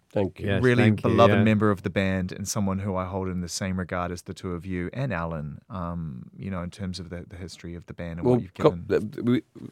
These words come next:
Speaker 1: full respect to Al, but Fletch was,
Speaker 3: Yeah.
Speaker 1: you know, he was, we were there from the beginning together, you know, fighting over bus fare.
Speaker 3: Yeah.
Speaker 1: You know, <laughs> it's like,
Speaker 3: Yeah.
Speaker 1: uh, you know, from the, from the rehearsals
Speaker 3: Yeah.
Speaker 1: in the church home,
Speaker 3: Facts.
Speaker 1: you know, it's like
Speaker 3: Facts.
Speaker 1: that,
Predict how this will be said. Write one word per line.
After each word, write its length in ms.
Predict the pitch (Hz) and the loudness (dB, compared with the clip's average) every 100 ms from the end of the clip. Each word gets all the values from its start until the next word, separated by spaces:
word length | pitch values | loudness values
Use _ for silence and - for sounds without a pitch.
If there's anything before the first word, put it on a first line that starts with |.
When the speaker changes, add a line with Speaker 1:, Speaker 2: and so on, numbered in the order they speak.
| 131 - | -12 -2
Speaker 1:
full 200 | - 147 | 4 6
respect 420 | 120 - 117 82 | 6 4 2 2
to 120 | - | 0
Al, 220 | 90 104 104 | 2 4 4
but 240 | 101 - | 0 -4
Fletch 380 | - 107 98 - | -4 -2 -2 -4
was, 500 | 92 95 - - - | -8 -8 -10 -18 -14
Speaker 3:
Yeah. 200 | 92 90 | -8 -6
Speaker 1:
you 80 | 87 | -4
know, 180 | 95 82 | -6 -6
he 80 | 85 | -8
was, 280 | 92 90 _ | -8 -8 _
we 140 | 104 101 | -6 -4
were 180 | 95 - _ - | -4 -6 _ -6
there 340 | 98 95 92 - _ | -4 -2 -2 -6 _
from 180 | - 95 | -6 -2
the 60 | 92 | -2
beginning 460 | 95 90 95 92 85 | -2 -2 -2 -2 -4
together, 480 | 87 92 87 80 80 | -6 -6 -4 -6 -6
you 140 | 82 | -6
know, 180 | 85 82 | -4 -4
fighting 380 | - 98 87 90 | 0 2 2 0
over 200 | 90 90 | -2 -2
bus 260 | 90 95 | -2 -2
fare. 300 | - 85 85 - _ - | 0 0 0 -4 _ -6
Speaker 3:
Yeah. 180 | 95 92 | -2 4
Speaker 1:
You 80 | |
know, 140 | 104 104 | 6 8
<laughs> 20 | |
it's 340 | 127 196 185 | 8 10 10
like, 240 | 196 185 104 | 12 10 8
Speaker 3:
Yeah. 640 | 101 151 151 143 185 139 113 120 | 8 10 10 10 10 8 8 8
Speaker 1:
uh, 40 | |
you 100 | 135 | 10
know, 160 | 139 123 | 12 10
from 240 | 120 139 | 10 10
the, 220 | 131 123 117 | 12 10 8
from 160 | 127 120 | 8 10
the 80 | |
rehearsals 600 | 117 117 123 120 110 110 110 | 12 12 12 10 10 8 10
Speaker 3:
Yeah. 60 | |
Speaker 1:
in 80 | 104 | 8
the 80 | 104 | 6
church 400 | - 113 104 - | 6 6 6 4
home, 340 | 113 107 92 | 4 6 4
Speaker 3:
Facts. 80 | - | 6
Speaker 1:
you 60 | 110 | 8
know, 140 | 104 | 8
it's 180 | 104 104 | 6 6
like 160 | 107 101 | 6 6
Speaker 3:
Facts. 240 | 78 - | 0 -4
Speaker 1:
that, 240 | 107 101 | -2 -2